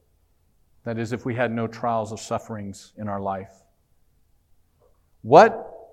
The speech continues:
The master always a man of sorrow and acquainted with grief, and the servant always happy and full of comfort? Jesus despised, reproached, neglected, opposed, and betrayed,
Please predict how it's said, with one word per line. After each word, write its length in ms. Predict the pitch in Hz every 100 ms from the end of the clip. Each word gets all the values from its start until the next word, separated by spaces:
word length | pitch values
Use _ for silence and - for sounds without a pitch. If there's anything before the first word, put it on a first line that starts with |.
| - -
The 80 |
master 420 | 156 175 208 208 185
always 420 | 180 208 202 170
a 60 |
man 340 | 165 170 196 208
of 100 | 190
sorrow 460 | - 190 196 214
and 100 | 196
acquainted 480 | 156 - 185 190 202
with 180 | 180 170
grief, 320 | 175 196 208
and 160 | 196 165
the 60 |
servant 400 | 147 190 196 190
always 320 | 170 185 180 -
happy 340 | 180 190 202
and 140 | 156
full 180 | 139 185
of 140 | 175 -
comfort? 580 | 180 180 214 214 - - _ _ _ _ - 131
Jesus 540 | 120 226 233 196 156
despised, 640 | 143 170 - 196 208 214 170
reproached, 580 | 170 - 214 202 -
neglected, 560 | 180 147 190 202 202 170
opposed, 540 | 156 - 190 202 175
and 100 | 165
betrayed, 580 | 151 - 185 196 180 147